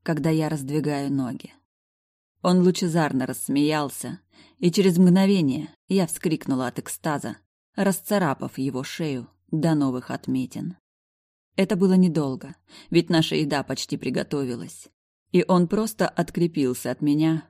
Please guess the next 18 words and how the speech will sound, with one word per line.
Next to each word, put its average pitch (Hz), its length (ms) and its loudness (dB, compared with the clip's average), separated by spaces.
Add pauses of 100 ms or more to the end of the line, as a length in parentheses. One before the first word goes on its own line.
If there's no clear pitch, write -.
будто 214 420 -2
только 180 400 -2
что - 180 -4
не 156 120 2
трахал. - 560 -10 (360)
Разложил 185 500 4
еду 160 300 4
по 151 100 -4
тарелкам 147 640 -4 (300)
и 175 120 2
усадил 170 420 2
меня 135 360 0 (140)
на 147 180 0
стул. - 460 -8 (600)
Мы 175 140 4
смеялись 180 680 0 (220)
и 160 100 0
разговаривали. 135 840 -6